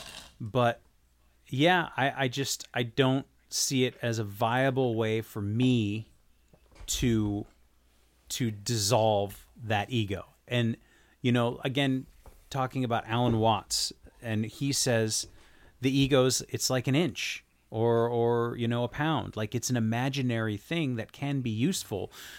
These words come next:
You know, he says, "It's not like I, I can't strangle you with my telephone number, but a telephone number is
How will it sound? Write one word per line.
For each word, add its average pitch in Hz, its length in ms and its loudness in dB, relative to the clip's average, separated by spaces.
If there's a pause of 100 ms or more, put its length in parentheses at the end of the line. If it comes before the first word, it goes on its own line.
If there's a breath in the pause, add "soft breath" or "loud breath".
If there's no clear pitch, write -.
(240 loud breath)
You 120 80 4
know, 117 180 4
he 127 140 0
says, 123 240 0
"It's - 180 -4
not 170 180 0
like 139 220 -2
I, 131 120 -2 (100)
I 131 80 2
can't 208 320 -2
strangle 160 440 2
you 113 200 2
with 104 180 -2
my 101 80 -2
telephone 135 540 2
number, 95 320 -4
but 120 160 -6
a 123 40 -4
telephone 160 520 0
number 156 320 2
is 120 160 -2